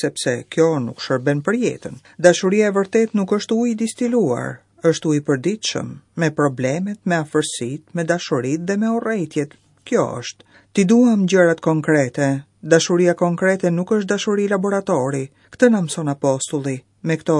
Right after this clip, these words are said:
përkufizime të qarta. Por ka një mënyrë pak të fshehtë për të mos e dashur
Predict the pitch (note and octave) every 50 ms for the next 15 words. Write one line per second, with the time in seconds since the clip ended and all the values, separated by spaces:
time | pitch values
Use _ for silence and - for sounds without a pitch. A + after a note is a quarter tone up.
0 | C#3+ D3 _ - D#3+ D#3 D#3 - D#3 D3 - E3 D3 E3 D#3+ D#3 D3+ D3 - D3
1 | - - C#3 A#2+ A#2 A#2 - - C#3 B2+ C3 - _ _ _ _ _ - C4 C4
2 | C4 C4 B3+ B3+ - - C#4+ D4 D4+ C#4 C4 B3+ A#3+ B3 B3+ C4+ C4 B3 - _
3 | - - C#4 C#4+ - - B3+ A#3 - - - - - D3 E3 G3+ A3 - - -
4 | G3 F#3 F#3 G3 F3 F3+ G3 F#3+ - G3 E3+ F3 E3+ F3+ F#3 - - F3+ E3+ D#3+
5 | D#3